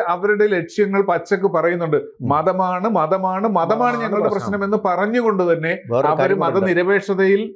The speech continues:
Speaker 1: ആ,
Speaker 2: ഉം.
Speaker 1: എന്ന് പറയുന്ന കോൺഗ്രസിനോട് അവർക്ക് പോകാൻ പറ്റുന്നെന്ന് പറഞ്ഞാൽ
Speaker 2: വേറൊരു കാര്യമുണ്ട്,
Speaker 1: ഉം.
Speaker 2: അവര് നിശബ്ദമായ ഒരു വിപ്ലവം നടത്തിക്കൊണ്ടിരിക്കുകയാണ്. മലബാറിൽ നിന്ന് മുസ്ലിം ലീഗിന്റെ ശക്തിയും ഡെമോഗ്രഫിയും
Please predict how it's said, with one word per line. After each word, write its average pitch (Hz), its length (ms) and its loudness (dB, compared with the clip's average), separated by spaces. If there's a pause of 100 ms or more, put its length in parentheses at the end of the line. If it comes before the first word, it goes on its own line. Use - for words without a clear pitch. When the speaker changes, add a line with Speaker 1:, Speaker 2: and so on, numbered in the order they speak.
(140)
Speaker 1:
ആ, 165 60 4
Speaker 2:
ഉം. 170 380 2
Speaker 1:
എന്ന് 180 160 2
പറയുന്ന 175 260 2
കോൺഗ്രസിനോട് 170 460 2
അവർക്ക് 170 380 2
പോകാൻ 170 360 2
പറ്റുന്നെന്ന് 170 380 -2
പറഞ്ഞാൽ 123 220 2
Speaker 2:
വേറൊരു 156 180 0
കാര്യമുണ്ട്, 131 480 0
Speaker 1:
ഉം. 127 180 0
Speaker 2:
അവര് 127 260 0
നിശബ്ദമായ 135 720 -2
ഒരു 127 80 0
വിപ്ലവം 131 420 0
നടത്തിക്കൊണ്ടിരിക്കുകയാണ്. 117 720 -2
മലബാറിൽ 120 520 0
നിന്ന് 139 200 -4
മുസ്ലിം 123 340 -6
ലീഗിന്റെ 131 240 0
ശക്തിയും 131 480 -2
ഡെമോഗ്രഫിയും 120 640 0